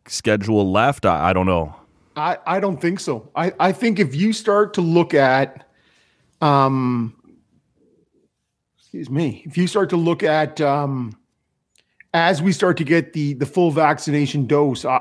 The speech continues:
Speaker 2: I fully expect to, I have mine on the ninth of June as my first.
Speaker 1: Mm-hmm.
Speaker 2: They've given me a September twenty-eighth second dose, I believe.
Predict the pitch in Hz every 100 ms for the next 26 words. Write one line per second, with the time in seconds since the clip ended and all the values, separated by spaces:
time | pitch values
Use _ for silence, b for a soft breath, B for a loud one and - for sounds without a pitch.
0 | 135 185 - 220 165 147 - - 147 -
1 | 147 139 131 131 - 131 151 156 151 151
2 | 151 151 143 135 127 135 135 143 151 160
3 | 127 104 143 151 156 127 127 110 - 160
4 | 185 - - - 87 98 _ _ _ _
5 | _ _ _ - b b b b b -
6 | 180 147 190 170 175 175 165 - - -
7 | 160 143 143 - - 165 160 143 147 170
8 | 165 - - - 220 - 196 180 175 175
9 | 190 - 180 160 170 185 196 165